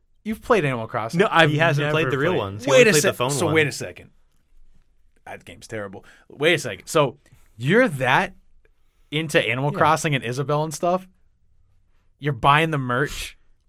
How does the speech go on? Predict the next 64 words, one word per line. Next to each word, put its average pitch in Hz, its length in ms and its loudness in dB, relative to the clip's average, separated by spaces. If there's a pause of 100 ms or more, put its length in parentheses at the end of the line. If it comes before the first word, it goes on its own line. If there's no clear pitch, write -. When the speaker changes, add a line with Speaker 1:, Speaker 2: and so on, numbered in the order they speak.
Speaker 1:
the 151 140 0
overpriced 147 600 -2
merch, 135 380 -8
but 147 120 -4
you've 143 180 -4
never 135 420 -4
played? 123 480 -8 (1300)
What's 165 140 -2
Speaker 2:
I'm 175 60 -2
Speaker 1:
the 233 60 6
Speaker 2:
a, - 20 8
Speaker 1:
matter 285 160 2
with 170 160 -2
you? 104 100 -10
Speaker 2:
I'm 135 120 -8
a 151 60 -8
very 143 220 -8
big 131 180 -14
fan 113 180 -18
of 104 120 -20
cute - 220 -20
things. - 360 -20 (200)
Speaker 1:
Are 135 80 -4
you 180 80 -2
gonna 190 140 2
buy 107 180 -6
this 180 180 -6
one? 262 160 -8 (120)
Speaker 2:
No. 104 200 -12 (540)
Speaker 3:
What? 160 220 -8 (300)
Speaker 2:
What? - 220 -4 (180)
Speaker 3:
<laughs> - 160 -20
You're - 160 -10
Speaker 2:
Oh, 190 120 10
Speaker 3:
not 202 100 8
Speaker 2:
God, 240 260 12
it's, 277 220 6
it 311 140 6
just 427 220 8
Speaker 3:
<laughs> 392 100 4
I 202 80 6
Speaker 2:
came - 20 2
Speaker 3:
thought 226 200 10
you 233 80 8
Speaker 2:
out. - 180 6
Speaker 3:
were 202 60 10
Speaker 2:
It's - 120 6
come 190 120 8
Speaker 3:
definitely 285 240 8
Speaker 2:
out. 302 240 6
Speaker 3:
going 190 260 6
to 415 100 4
Speaker 2:
It's - 80 6
Speaker 3:
buy 202 260 4
Speaker 2:
come 240 80 6 (100)
Speaker 3:
it. - 20 -4
Speaker 2:
out. 214 200 -2 (120)
Speaker 1:
Are 151 120 -2
you 208 100 4
not 202 180 4
gonna 214 140 -4
get 175 120 2
Animal 160 200 -2
Crossing? 320 340 -12